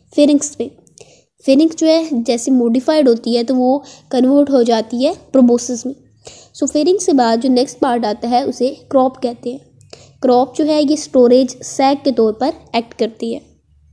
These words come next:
क्रॉप के बाद, अ, पार्ट आता है गेजेट का, जो कि ग्राइंडिंग का काम करता है। गेजेट के बाद एक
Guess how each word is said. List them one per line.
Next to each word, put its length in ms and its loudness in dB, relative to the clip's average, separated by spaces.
क्रॉप 220 0
के 120 0
बाद, 260 0
अ, 100 -20
पार्ट 560 0
आता 200 0
है 120 2
गेजेट 420 2
का, 260 2
जो 160 0
कि 120 -2
ग्राइंडिंग 640 4
का 140 0
काम 300 0
करता 300 -6
है। 60 -14
गेजेट 340 2
के 80 2
बाद 380 2
एक 140 -4